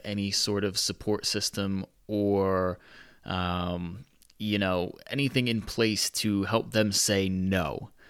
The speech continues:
And if you're not working from home and you're essentially just kind of binging on Netflix all day, um, you know, boredom creeps in, and a lot of people will just simply eat because it gives them something to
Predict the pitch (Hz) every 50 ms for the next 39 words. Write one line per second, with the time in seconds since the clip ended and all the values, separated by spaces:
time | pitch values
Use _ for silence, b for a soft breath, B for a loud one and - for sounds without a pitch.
0 | B B B B B B B B - 104 101 98 98 98 98 98 98 98 - -
1 | - 113 101 - - 113 101 104 110 120 123 120 - 113 113 110 110 107 101 92
2 | - - 92 92 - - 139 147 147 131 117 110 110 113 120 131 - - _ _
3 | _ _ _ _ _ _ - - - - - - - - - 113 101 98 98 -
4 | 110 107 101 - 104 101 98 92 92 - - 104 98 95 95 90 110 107 107 101
5 | 104 98 92 90 90 95 110 120 - - 107 92 - - 92 85 85 87 87 85
6 | 80 82 85 - B B B B B B B B B B B - 98 95 92 90
7 | 90 90 87 90 87 87 85 85 - - _ _ _ _ _ _ - - 104 98
8 | 90 85 90 98 95 - - 147 170 165 139 117 101 - - 107 95 - - -
9 | 78 80 82 95 110 107 - - - _ - 104 98 95 95 95 95 95 95 92
10 | - - 98 95 92 92 95 98 101 90 - - - - 113 107 - - 110 110
11 | 101 98 104 98 98 95 101 101 98 95 - - - 104 95 - 95 95 90 -
12 | - _ - _ - 123 113 104 107 - - - - - - - - - 107 101
13 | - - - 95 92 92 90 92 98 92 - - - 98 92 95 - 98 90 90
14 | - - - 85 85 - 90 90 - - - 87